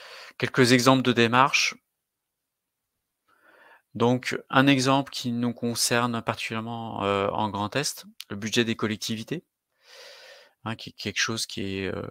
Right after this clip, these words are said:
qui a une origine au niveau d'Open Data France, qui se retrouve maintenant aussi dans schéma point data point gouv point F R.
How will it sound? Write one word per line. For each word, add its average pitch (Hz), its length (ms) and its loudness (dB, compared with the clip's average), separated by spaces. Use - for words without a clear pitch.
qui - 120 -14
a - 20 -8
une 95 80 -10
origine 98 380 -4
au - 20 -6
niveau 98 260 -8
d'Open 98 280 -4
Data - 240 -6
France, - 560 -2
qui - 120 -2
se - 80 0
retrouve 120 640 -2
maintenant 104 340 -6
aussi 110 360 -4
dans 104 120 -2
schéma 104 360 -2
point 104 160 -6
data 95 280 -10
point 95 160 -10
gouv 95 220 -14
point 98 160 -4
F - 120 -8
R. 143 220 -2